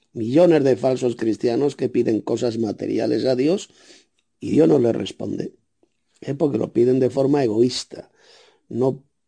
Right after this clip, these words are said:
piden lo que a Dios le agrada, no, sino solamente, pues, eh, para su propio placer, nada más. Verso cuatro.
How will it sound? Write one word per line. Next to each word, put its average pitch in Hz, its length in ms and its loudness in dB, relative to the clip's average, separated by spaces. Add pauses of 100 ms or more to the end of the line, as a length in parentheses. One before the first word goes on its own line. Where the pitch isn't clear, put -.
(120)
piden 156 580 6
lo 123 180 4
que 131 100 0
a 110 80 2
Dios 123 260 4
le 110 160 0
agrada, 110 560 -2
no, - 240 -8 (760)
sino - 260 -12
solamente, 127 800 0 (300)
pues, 110 420 -2
eh, 101 180 0
para 80 260 -6
su 98 200 -8
propio 113 420 -2
placer, - 720 -8
nada - 240 -14
más. - 300 -20 (800)
Verso 214 420 6
cuatro. 120 440 0